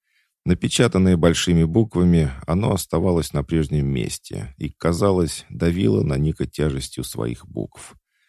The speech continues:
Он чувствовал, что делает что-то недозволенное. Всю свою сознательную жизнь Ник старался не нарушать никаких правил, предписаний, приказов, директив, ограничений скорости, юридических законов,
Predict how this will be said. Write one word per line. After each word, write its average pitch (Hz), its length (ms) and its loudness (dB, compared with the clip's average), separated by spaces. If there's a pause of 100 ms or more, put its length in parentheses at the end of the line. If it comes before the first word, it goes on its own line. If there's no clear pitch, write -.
(240)
Он 117 240 0
чувствовал, 62 680 -4
что - 220 -10
делает 98 360 2
что-то - 340 -6
недозволенное. 55 1000 -4 (520)
Всю 123 300 0
свою 80 300 0
сознательную 82 840 2
жизнь 101 460 0
Ник 107 340 -2
старался 85 640 -2
не 69 140 -2
нарушать 85 600 0
никаких 71 500 -6
правил, 90 460 2
предписаний, 85 840 0
приказов, 82 720 -2
директив, 87 800 -6 (120)
ограничений 76 680 -2
скорости, 80 880 -4
юридических 76 760 -4
законов, 80 680 -2